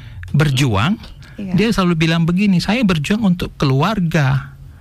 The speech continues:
Speaker 1: Saya kumpulkan uang, saya cari uang sebanyak-banyaknya, saya kasih kepada istri, kepada anak saya. Itu sudah yang terbaik yang saya lakukan."
Speaker 2: Mm-mm.
Speaker 1: Apakah itu kasih sayang dan apakah itu sudah cukup? Tentu jawabannya tidak.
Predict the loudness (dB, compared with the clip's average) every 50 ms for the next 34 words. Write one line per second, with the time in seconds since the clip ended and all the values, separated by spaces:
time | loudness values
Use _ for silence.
0 | -20 -20 -20 -14 -6 -2 -2 0 0 0 0 0 2 2 0 0 0 0 0 0
1 | 2 2 2 2 2 2 0 0 -2 0 2 2 2 2 2 2 2 2 2 2
2 | 2 2 2 2 2 0 0 0 0 0 2 2 2 0 0 -2 -2 -2 0 0
3 | 0 0 0 0 0 0 0 -2 0 0 0 2 0 0 0 -2 -2 -2 -2 -2
4 | 0 0 0 0 -2 -2 -2 0 0 0 0 0 0 2 2 0 0 -2 0 0
5 | 0 2 2 0 0 -2 -4 -6 -10 -12 -12 -12 -12 -14 -16 -16 -10 -4 -4 -2
6 | 0 0 0 0 0 2 2 0 0 -2 -6 -12 -20 -20 -20 -20 -18 -8 -2 0
7 | 2 2 2 2 2 0 2 2 2 2 2 2 0 2 2 0 0 0 0 0
8 | -2 -2 0 -2 -2 -2 -2 -6 -6 -8 -8 -4 -4 -6 -6 -6 -8 -4 -2 0
9 | 0 0 2 2 2 2 2 0 0 0 0 0 2 2 0 0 2 2 2 4
10 | 4 4 4 2 2 2 0 0 -2 0 -2 -2 0 0 -2 0 0 -2 -2 -2
11 | -2 0 0 0 0 0 0 0 0 2 0 0 0 -2 -4 -2 -2 -4 -4 -6
12 | -14 -18 -18 -18 -18 -18 -18 -18 -12 -6 -2 0 2 2 2 2 2 2 2 2
13 | 2 2 2 2 2 0 0 -2 -2 0 0 0 -2 -2 -4 -8